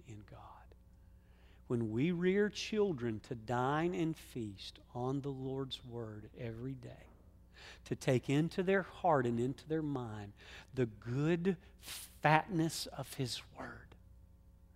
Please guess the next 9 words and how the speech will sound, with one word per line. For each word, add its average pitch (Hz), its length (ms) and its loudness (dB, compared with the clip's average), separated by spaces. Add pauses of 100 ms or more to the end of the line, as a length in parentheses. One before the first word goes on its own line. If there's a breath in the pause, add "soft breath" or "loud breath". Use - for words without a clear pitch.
(480 loud breath)
then 135 180 2
what 143 160 0 (240)
happens 127 680 -4 (120)
is 113 480 -6 (640 loud breath)
when 135 200 6
those 160 340 2
times 180 440 -2
of - 160 -6
temptation 156 880 -2